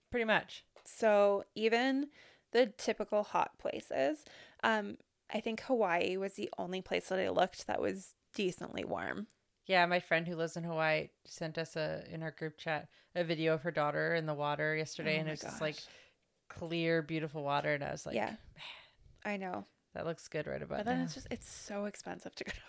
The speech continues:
Speaker 2: to
Speaker 1: It's
Speaker 2: Hawaii.
Speaker 1: so expensive.
Speaker 2: So
Speaker 1: Yeah. I really don't
Speaker 2: I don't
Speaker 1: mind
Speaker 2: know.
Speaker 1: the cold, honestly.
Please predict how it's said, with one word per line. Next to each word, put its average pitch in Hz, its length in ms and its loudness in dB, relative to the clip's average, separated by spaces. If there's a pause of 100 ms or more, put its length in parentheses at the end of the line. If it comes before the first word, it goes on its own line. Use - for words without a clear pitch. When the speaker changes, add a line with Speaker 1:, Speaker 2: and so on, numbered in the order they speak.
(160)
Speaker 2:
to 339 60 8
Speaker 1:
It's 226 100 -2
Speaker 2:
Hawaii. 165 500 6
Speaker 1:
so 160 180 8
expensive. 160 760 -4 (100)
Speaker 2:
So 185 360 0
Speaker 1:
Yeah. 180 260 -8 (720)
I 294 80 10
really 415 200 10
don't 330 80 10
Speaker 2:
I - 20 10
don't 233 60 8
Speaker 1:
mind 185 200 10
Speaker 2:
know. 196 60 4
Speaker 1:
the 190 60 0
cold, 190 340 4 (140)
honestly. 190 600 0